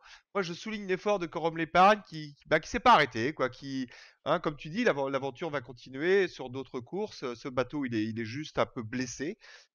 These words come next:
Euh, mais voilà, c'était très sympa de, moi, je pensais que vous alliez tous disparaître et aller pleurer dans votre coin.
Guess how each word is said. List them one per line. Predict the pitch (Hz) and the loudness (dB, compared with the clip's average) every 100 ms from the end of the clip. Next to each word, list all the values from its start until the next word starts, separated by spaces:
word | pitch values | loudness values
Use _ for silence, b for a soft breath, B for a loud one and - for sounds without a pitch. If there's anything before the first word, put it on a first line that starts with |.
| - | -6
Euh, | 110 113 110 117 117 | -2 2 2 0 0
mais | 139 | 2
voilà, | 135 107 | 2 2
c'était | 101 135 135 147 | 0 -4 -2 -4
très | - 196 | 0 0
sympa | 190 180 208 196 | 2 6 8 8
de, | 165 156 151 139 139 135 | 6 2 2 2 0 0
moi, | 170 | -2
je | - | 0
pensais | 180 156 | 0 0
que | 202 | -2
vous | 165 | 0
alliez | 156 | -2
tous | 147 190 | -2 -6
disparaître | 175 - 156 151 175 - | -10 6 10 10 8 4
et | 127 | 0
aller | 131 135 | 0 0
pleurer | - 147 175 | 0 2 2
dans | 170 | 2
votre | 147 135 | 0 -4
coin. | - 175 | 2 4